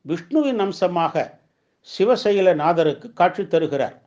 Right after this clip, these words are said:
பதினோராம் திருநாள் தேரோட்டம் மிக பெரிய விமர்சையாக நடைபெறும் விழா. சுவாமி தேரை ஆண்களும் பெண்களும் வடம் பிடித்து இழுக்கிறார்கள். அம்பாள் தேரை பெண்கள் மட்டுமே வடம் பிடித்து இழுப்பர். இதில்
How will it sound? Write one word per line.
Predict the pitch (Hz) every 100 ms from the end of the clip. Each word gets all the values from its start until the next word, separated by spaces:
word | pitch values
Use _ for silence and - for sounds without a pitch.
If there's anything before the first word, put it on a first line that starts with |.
| _ _ _ _
பதினோராம் | 147 165 175 170 160 160 180
திருநாள் | - 170 160 196 262
தேரோட்டம் | - 165 160 147 - 226 - - _ _ _ 135
மிக | 156 196 226
பெரிய | - 180 208 208 120 - _
விமர்சையாக | - 156 208 180 170 170 156 180
நடைபெறும் | 143 160 147 175
விழா. | 131 131 113 - _ _ _ _ _
சுவாமி | - 165 202 240 226
தேரை | 185 180 151 127
ஆண்களும் | - 143 175 170 226 - _ _ _ _ -
பெண்களும் | 175 208 190 196 277 - _ _ -
வடம் | 143 208 208
பிடித்து | 185 175 170 - -
இழுக்கிறார்கள். | 160 170 165 156 131 - -
அம்பாள் | 139 165 202 202 160
தேரை | 160 151 175 285 - _ _ -
பெண்கள் | 214 294 262 233
மட்டுமே | 190 170 175 160 170
வடம் | 147 165 180
பிடித்து | 156 151 185
இழுப்பர். | 139 143 135 107 _ _ _ _ -
இதில் | 156 156 143